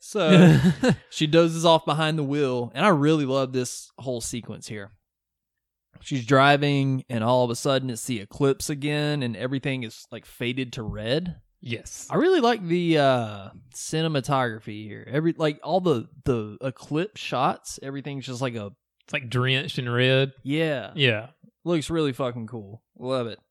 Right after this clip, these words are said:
Speaker 1: This shot's awesome. You see the shot of the Moonlight Man in the back
Speaker 2: Mm-hmm.
Speaker 1: seat.
Speaker 2: Yeah.
Speaker 1: Ah, creepy.
Speaker 2: He is so scary.
Speaker 1: Yeah, what was, uh, Lurch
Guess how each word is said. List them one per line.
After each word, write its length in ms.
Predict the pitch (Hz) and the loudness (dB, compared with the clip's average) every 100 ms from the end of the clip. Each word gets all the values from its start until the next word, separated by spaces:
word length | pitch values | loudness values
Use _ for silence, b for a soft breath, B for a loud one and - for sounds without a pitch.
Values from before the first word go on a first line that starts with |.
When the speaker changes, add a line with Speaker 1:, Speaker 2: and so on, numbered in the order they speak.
| _ _ _ _ | _ _ _ _
Speaker 1:
This 120 | 143 160 | -6 -4
shot's 400 | 127 101 92 - | -4 -6 -10 -8
awesome. 420 | 110 110 - 117 | -4 -4 -6 -10
You 60 | 117 | -8
see 160 | - | -6
the 120 | 131 120 | -6 -4
shot 280 | - 127 123 | -2 0 0
of 60 | |
the 40 | 117 | -2
Moonlight 460 | 123 131 143 151 | -4 -2 -2 -2
Man 240 | 151 143 143 | -2 0 -2
in 140 | 131 | -4
the 40 | 120 | -2
back 200 | 123 143 | -2 -2
Speaker 2:
Mm-hmm. 80 | |
Speaker 1:
seat. 340 | 151 131 139 147 - 120 | -4 -4 -4 -6 -10 -10
Speaker 2:
Yeah. 440 | 113 110 107 104 - - _ | -8 -6 -8 -10 -16 -20 _
Speaker 1:
Ah, 380 | 392 427 403 415 370 - | 0 2 2 0 -4 -4
creepy. 360 | 160 147 143 - | -2 -2 -4 0
Speaker 2:
He 260 | 170 196 | 2 4
is 240 | 208 208 208 | 2 0 -6
so 380 | - 226 220 202 | -12 -10 -10 -10
scary. 760 | - 247 320 302 208 151 220 _ _ | -10 -12 -12 -10 -10 -10 -14 _ _
Speaker 1:
Yeah, 180 | 208 254 | 0 0
what 300 | 143 180 254 | 0 -4 -4
was, 240 | 240 208 | -4 -2
uh, 480 | 226 226 226 220 220 | 0 0 2 2 0
Lurch 600 | 156 165 359 - - - | 0 0 0 -2 -12 -18